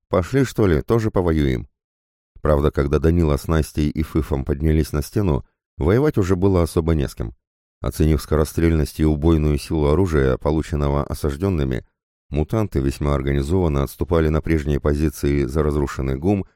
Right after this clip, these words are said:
храм Покрова и средние торговые ряды. А далеко впереди них величаво шёл уцелевший Маунтин А двенадцать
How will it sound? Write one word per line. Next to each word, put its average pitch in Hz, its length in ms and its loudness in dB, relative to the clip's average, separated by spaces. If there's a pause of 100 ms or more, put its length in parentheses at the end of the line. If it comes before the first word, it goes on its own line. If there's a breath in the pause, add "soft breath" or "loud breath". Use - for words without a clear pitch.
(140)
храм 110 260 -2
Покрова 90 680 0
и 98 80 -2
средние 92 500 0
торговые 69 440 0
ряды. 60 300 -4 (640)
А 67 140 -2
далеко 90 400 2
впереди 113 420 2
них 123 300 2
величаво 92 640 2
шёл 117 340 0
уцелевший 95 600 0
Маунтин 90 520 0
А 82 120 0
двенадцать 85 580 -2